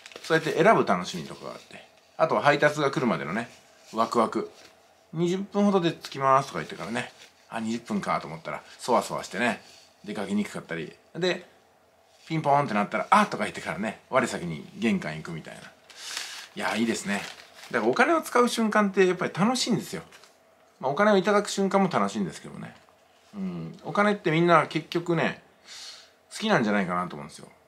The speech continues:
ね、入金があって、「うわ、お金だ、嫌いだ」っていう人いないですよね。私はお金が嫌いですっていう人に私言ったことがあるんですよ。「あ、じゃあこれ、あ、なんか二十万あるけどあげなくていいですか？」みたいな。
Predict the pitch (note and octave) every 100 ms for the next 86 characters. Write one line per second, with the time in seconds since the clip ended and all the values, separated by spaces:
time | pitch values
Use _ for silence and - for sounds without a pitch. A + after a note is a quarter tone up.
0 | _ _ _ _ _ _ _ - F3 C#3
1 | G#2+ F3 G#3 G#3+ G#3 G#3+ - B2 - D#3
2 | D3 F3 F3 E3 - D#3+ F3 F3 D3 A#2
3 | - G#2 C3 G#2 - - B2 G2 - -
4 | - - - - - _ C#3 E3 F3 D#3
5 | E3 D#3+ D3+ D3+ D3+ D#3 - G2+ G2+ G2
6 | F#2+ G#2 G2+ A#2 G#2+ D#2+ C#2+ C2+ C#2 -
7 | _ _ _ _ - B2 F#2+ - D#3 E3
8 | - - F3 D#3+ - - - - D3 C3+
9 | G#2 D3+ C#3+ D3+ B2+ G2 F2 G2 A2+ A#2
10 | - F2+ D#2 - D#2+ F2